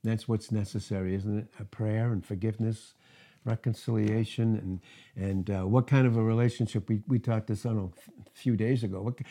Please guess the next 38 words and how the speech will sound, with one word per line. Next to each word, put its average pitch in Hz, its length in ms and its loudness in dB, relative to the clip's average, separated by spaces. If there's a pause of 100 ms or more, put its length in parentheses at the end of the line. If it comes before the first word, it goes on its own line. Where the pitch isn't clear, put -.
(160)
what 139 120 0
type 165 240 4
of 113 140 2
relationship 113 720 2
would 101 160 0
we 120 200 4
ever 110 220 0
even 92 240 2
have 101 500 -6 (260)
if 117 200 -6
we 110 100 4
didn't 117 360 0
have, 90 500 -2 (160)
in 180 140 6
Christ, 240 400 0
forgiveness? 151 540 -4 (920)
In 170 160 10
marriage. 214 440 -2 (760)
Yeah? 190 100 6 (220)
Because 151 160 12
we 208 120 8
said, 156 160 6
"Well, 175 380 10
you 196 60 4
know, 131 200 8 (800)
don't 165 420 8
you 254 260 8 (100)
ever 233 300 12
talk 202 360 8
to 180 100 10
my 220 240 10
wife 135 360 6
like 101 300 -2
that." 101 280 -2
"Yeah, 127 200 6
but 123 180 6
I 220 180 12
can." 95 360 0